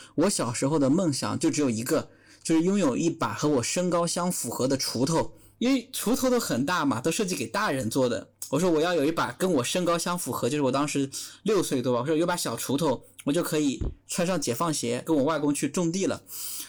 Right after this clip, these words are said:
所以就是我的这个成长经验就是一个非常典型的一个中国农村的一个小孩子，如何伴随着这个城市化到了县城，然后再去，我上大学去了一个中部，因为我去的是南昌，去中部的这样一个城市上学，然后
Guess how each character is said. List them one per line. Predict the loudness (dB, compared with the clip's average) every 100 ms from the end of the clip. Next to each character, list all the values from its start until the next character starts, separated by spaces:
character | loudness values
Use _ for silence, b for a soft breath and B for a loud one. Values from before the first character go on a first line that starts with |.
| B B
所 | -4 -2
以 | 0
就 |
是 | 0 0 -2 2
我 | 2 2
的 |
这 | 2
个 | 0
成 | 0 0 0
长 | 0 -4
经 | -2 -2
验 | 0
就 | 0 0
是 | 0
一 | 0
个 | 0
非 | 0 -2
常 | -2 -2
典 | -2 -4
型 | 0 2
的 | 2
一 | 2
个 | 2 0 B B B B -2
中 | 2
国 | 4
农 | 4 4 2
村 | 2 0
的 | 2
一 | 2
个 | 0
小 | -2 -6
孩 | -4 -4
子， | -2 0
如 | 0 0
何 | -2 -2 -2 -4 -6
伴 | -2 -2
随 | 0 0
着 | 2
这 | 0
个 |
城 | -2 -4 -2
市 | -2
化 | 0 0 -2 -6 -4
到 | -2
了 | 0
县 | 0 -2
城， | -2 -6 -6 -8 -6
然 | -4 -2
后 | -2
再 | -2 -2
去， | -2 -2 0 -2 B B B B B -4
我 | -2
上 | 0 -2
大 | -2
学 | -2 -4
去 | -2 0
了 |
一 | 0
个 | 0
中 | 0 0
部， | 0 2
因 |
为 | 2
我 | 0
去 | -2
的 | 0
是 |
南 | 0 0
昌， | -2 0 -2 -4 B B -8
去 | -6
中 | 0 0 2
部 | 2
的 | 2
这 | 0
样 | -2
一 |
个 |
城 | -2 -4
市 | -2
上 | -2 -4
学， | -6 -6
然 | -4
后 | 0 -2